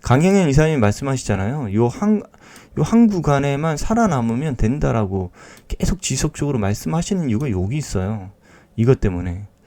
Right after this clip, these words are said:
자, 여기에 서서 뭐 기다린다, 나는 삼성전자 반도체 몇 년 기다릴 거다 해선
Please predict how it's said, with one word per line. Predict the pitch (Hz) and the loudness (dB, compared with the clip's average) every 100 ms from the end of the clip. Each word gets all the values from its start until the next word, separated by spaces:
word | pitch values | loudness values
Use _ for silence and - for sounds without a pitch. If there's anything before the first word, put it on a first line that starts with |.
| - - - - | -20 -20 -20 -6
자, | - 123 | 6 8
여기에 | 147 175 202 | 8 8 8
서서 | 180 202 196 185 151 151 104 87 - _ | 8 4 2 4 6 4 2 -2 -8 _
뭐 | 123 120 | -6 -6
기다린다, | - - 170 156 135 | 0 2 2 2 2
나는 | 113 131 | 2 0
삼성전자 | 131 185 190 185 135 135 143 | -2 -2 -2 -2 -2 0 2
반도체 | 110 113 127 - 110 127 | 2 0 -2 0 0 2
몇 | 107 | 2
년 | 110 131 | 2 0
기다릴 | 107 127 131 | 2 2 2
거다 | - 127 | 0 0
해선 | 117 104 147 | 0 0 -4